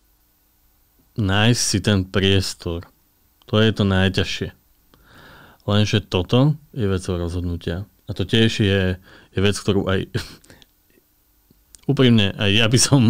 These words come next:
o, ju mal byť schopný aplikovať. Som psychológ a mám tu byť za toho múdreho, čo všetko proste. Ale nie, život je proste taký, že fakt sme všetci nejakí normál-,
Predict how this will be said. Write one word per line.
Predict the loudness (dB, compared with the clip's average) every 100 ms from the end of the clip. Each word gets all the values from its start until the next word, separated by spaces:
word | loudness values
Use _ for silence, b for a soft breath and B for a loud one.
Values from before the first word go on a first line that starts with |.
| 2 B B B
o, | -8 -4 -4 -4 -2 -2 -2 -2 -4 -6
ju | -6 -4 0
mal | 2 0
byť | 0 -4
schopný | -4 0 0
aplikovať. | 0 -4 0 2 2 0
Som | -6 -6 -4
psychológ | -4 2 4 4 4 2
a | 0
mám | -2 -4 -2
tu | -2
byť | -2 -2
za | -2
toho | -2 -2
múdreho, | -2 0 2 2 2 0 -2
čo | -8
všetko | -10 -10 -8 -8
proste. | -8 -12 -10 -10 -8 -10 -16 B B B B
Ale | 0 2 4 2 0
nie, | 0 2 4 4
život | 4 4
je | 4
proste | 2 0 0
taký, | -2 0 0
že | 0
fakt | 2 0 -2 -18 B B B B B
sme | -2 0 2 2 -2 -4
všetci | -4 -4 0 2
nejakí | 2 0 -2 -2
normál-, | 0 0 2 2